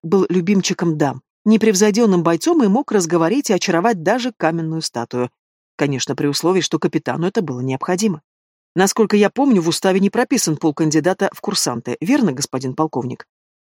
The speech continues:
Как-то вскользь заметил меж тем Горностаечек, окинув взглядом давно шушукающихся в строю парней, обсуждающих неожиданное развлечение и ждущих окончания присяги. Если это дракон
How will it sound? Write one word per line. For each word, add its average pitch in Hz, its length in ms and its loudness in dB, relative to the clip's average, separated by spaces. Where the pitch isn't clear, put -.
Как-то 190 300 2
вскользь 196 520 0
заметил 170 500 2
меж 151 200 0
тем 151 200 0
Горностаечек, 160 800 -2
окинув 180 400 0
взглядом 196 500 0
давно 196 300 0
шушукающихся 220 840 -2
в - 60 -2
строю 185 300 0
парней, 180 440 0
обсуждающих 170 720 0
неожиданное 170 540 2
развлечение 160 600 2
и 156 40 0
ждущих 170 440 -2
окончания 151 480 -2
присяги. - 460 -8
Если 156 360 2
это - 200 -4
дракон 160 440 0